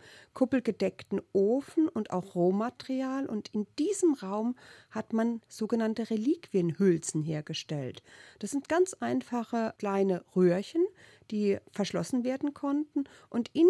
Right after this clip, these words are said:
diesen Röhrchen haben wir unter anderem Knochenmaterial gefunden. Es ist aber auch anzunehmen, dass auch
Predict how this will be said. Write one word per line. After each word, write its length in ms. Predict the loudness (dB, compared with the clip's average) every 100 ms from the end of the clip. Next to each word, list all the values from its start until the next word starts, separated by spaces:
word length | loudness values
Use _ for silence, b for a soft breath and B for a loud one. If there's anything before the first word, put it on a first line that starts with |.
| 6
diesen 260 | 2 0
Röhrchen 400 | 0 0 0 -2
haben 140 | -4 -4
wir 140 | -4
unter 240 | -4 -2
anderem 320 | -4 -4 -4 -4
Knochenmaterial 920 | -4 -2 -2 -2 -4 -10 -10 -10 -12
gefunden. 600 | -14 -8 -6 -6 -8 -14 B B
Es 60 | -8
ist 40 |
aber 140 | -2 -2
auch 100 | -2
anzunehmen, 640 | 0 0 2 2 2 0 B B
dass 200 | -6 -6 -4
auch 240 | -6 -6